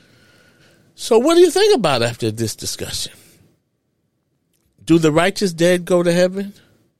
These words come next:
And do the unrighteous dead go to hell after they die? That would be double jeopardy, you know, the hell we,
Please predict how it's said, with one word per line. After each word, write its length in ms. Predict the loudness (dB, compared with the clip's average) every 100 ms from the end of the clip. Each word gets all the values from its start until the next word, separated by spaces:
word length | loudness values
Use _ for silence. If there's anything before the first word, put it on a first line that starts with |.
| _ _ _ _ _ _ _ _ _
And 280 | -4 -2 -2
do 320 | 0 0 -2 -6
the 280 | -6 -6 -6 -8
unrighteous 760 | -4 -2 -2 -2 -4 -6 -8
dead 400 | -6 -2 -2 -2
go 200 | -4 -4
to 100 | -2
hell 440 | -4 -4 -6 -8 -14 -20 _ _ _ _ _ _
after 300 | -8 -6 -6
they 200 | -6 -6
die? 420 | -6 -8 -10 -12 -18 _ _ _ _ _ _ _ _ _ _ _
That 220 | -2 0
would 180 | 0 0
be 280 | 0 0 -2
double 320 | 0 0 0
jeopardy, 500 | 0 0 0 -4 -6
you 260 | -8 -6 -4
know, 200 | -4 -2
the 140 | -4
hell 260 | -2 -2 -2
we, 300 | -2 -6